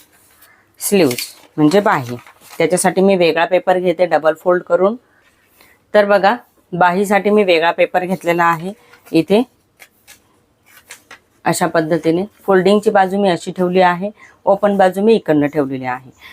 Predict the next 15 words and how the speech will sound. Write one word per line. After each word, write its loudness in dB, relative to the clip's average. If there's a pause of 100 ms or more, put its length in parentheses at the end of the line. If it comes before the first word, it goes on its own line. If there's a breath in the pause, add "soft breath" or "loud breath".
(140)
बाहीची 0
उंची 4
आहे 2
आपली 0
अकरा 0 (380 soft breath)
आणि 2
दंडघेर 2
आहे 0 (280)
साडेपाच. -4
तर 4
याचं 2
मेजरमेंट 2
कसं -4
घ्यायचं 0
आहे, -6